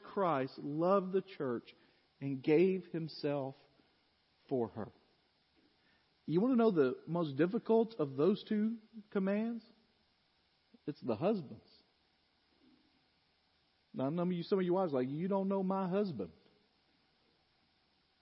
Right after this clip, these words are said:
Now, don't say that to him right now, but I'm saying you might be thinking that.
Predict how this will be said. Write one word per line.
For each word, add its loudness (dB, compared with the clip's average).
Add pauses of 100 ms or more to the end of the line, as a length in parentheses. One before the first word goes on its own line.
(120)
Now, -2
don't 0
say 4
that 2
to 2
him 2
right 2
now, 2
but 0
I'm -2
saying -2
you -2
might 0
be -2
thinking -2
that. -10